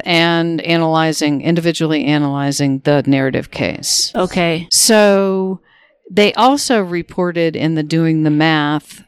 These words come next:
Speaker 1: because part of doing the math in this context is analyzing some student work
Speaker 2: Mm-hmm.
Speaker 1: around that math. And so they also reported in,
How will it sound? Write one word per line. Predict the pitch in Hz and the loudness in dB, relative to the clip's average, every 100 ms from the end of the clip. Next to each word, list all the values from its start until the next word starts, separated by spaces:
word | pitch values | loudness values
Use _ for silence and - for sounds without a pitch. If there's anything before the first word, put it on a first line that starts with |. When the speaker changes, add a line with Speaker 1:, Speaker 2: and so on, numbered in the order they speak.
| - | -6
Speaker 1:
because | 165 151 165 156 147 - _ _ _ _ | -4 0 0 0 -4 -8 _ _ _ _
part | - 190 | 0 2
of | 180 165 | 0 -2
doing | 170 165 160 156 | 0 2 2 0
the | 151 | 0
math | 151 147 147 143 - - - | 0 0 0 -2 -6 -18 -10
in | 151 143 | -4 -2
this | 147 139 - | -2 -4 -6
context | - - 185 180 165 127 - - | -10 -6 -2 -2 0 -2 -4 -6
is | 156 151 147 - | 0 0 0 -2
analyzing | 151 147 147 143 143 139 | 0 2 2 0 0 -2
some | - 139 | -2 -4
student | - - 147 139 85 | -4 -2 0 0 -2
work | 131 147 196 - | 0 0 -2 -2
Speaker 2:
Mm-hmm. | 208 | 0
Speaker 1:
around | 190 - 170 | 4 2 2
that | 175 165 | 2 0
math. | 160 165 160 160 - - - - - - | 0 0 0 -4 -6 -20 -20 -20 -20 -4
And | 202 196 | 2 2
so | - 190 180 175 170 165 | 2 4 4 4 2 0
they | 160 | 0
also | 190 233 - 202 | 2 0 0 -2
reported | 165 160 - 180 170 160 156 151 156 _ _ _ _ | -2 -8 -4 -2 0 0 0 -4 -8 _ _ _ _
in, | - 180 170 165 | 0 2 2 0